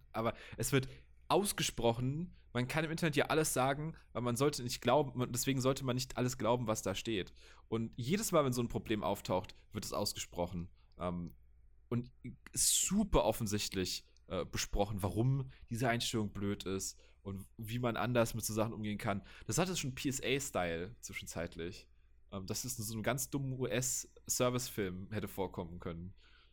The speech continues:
So, jeder kann darüber schreiben, dass Japan im Internet versinkt. Das heißt noch lange nicht, dass Sie das auch glauben sollten, wenn Sie ein Erdbeben erleben, bla bla bla. Ähm, hab mich angekotzt. Hab mich wirklich angekotzt irgendwann,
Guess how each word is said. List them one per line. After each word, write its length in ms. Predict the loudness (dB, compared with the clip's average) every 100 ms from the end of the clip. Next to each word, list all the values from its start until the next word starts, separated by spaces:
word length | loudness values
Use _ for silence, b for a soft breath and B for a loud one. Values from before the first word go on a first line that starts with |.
| b
So, 300 | -10 -4 -4 -6 b
jeder 280 | 2 4 4
kann 460 | 2 0 0 -6 -8 b b -6
darüber 320 | 2 4 6 6
schreiben, 300 | 4 2 2
dass 140 | 2
Japan 300 | 2 4 2
im 60 | 2
Internet 220 | 2 0
versinkt. 320 | 2 0 4
Das 160 | 2 4
heißt 180 | 2 4
noch 60 |
lange 200 | 4 4
nicht, 180 | 2 2
dass 200 | 2 2
Sie 160 | 0 4
das 180 | 4
auch 180 | 6 6
glauben 300 | 6 4 6
sollten, 380 | 4 4 2 0
wenn 280 | 0 0 -4
Sie 340 | -4 -2 2
ein 180 | 2 4
Erdbeben 340 | 2 4 2 4
erleben, 200 | 2 2
bla 100 | 2
bla 120 | 2
bla. 240 | 2 0 B B B
Ähm, 440 | 0 0 -2 -8 -12 -20 -20 -20 -20 -20 -20 -20 -20 -6
hab 140 | -4
mich 140 | -2 -2
angekotzt. 720 | -2 -2 -2 -4 -4 -10 -12 -20 -20 -20 -20 -18 -10
Hab 80 | -4
mich 120 | 0
wirklich 200 | 2 2
angekotzt 460 | 2 2 0 0
irgendwann, 380 | -4 -2 -4 -4